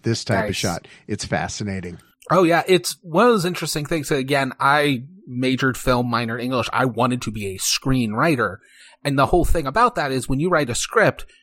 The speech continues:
Speaker 2: you're trying to the best of your ability paint the picture for the director to then translate it to film.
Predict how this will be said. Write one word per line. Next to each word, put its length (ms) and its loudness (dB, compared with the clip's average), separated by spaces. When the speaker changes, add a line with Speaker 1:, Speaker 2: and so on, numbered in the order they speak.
Speaker 2:
you're 140 0
trying 380 0
to 100 0
the 100 2
best 260 0
of 100 0
your 120 4
ability 460 0
paint 280 0
the 60 -10
picture 500 2
for 200 -2
the 140 -6
director 840 0
to 120 0
then 160 4
translate 460 -2
it 120 -12
to 60 -8
film. 480 0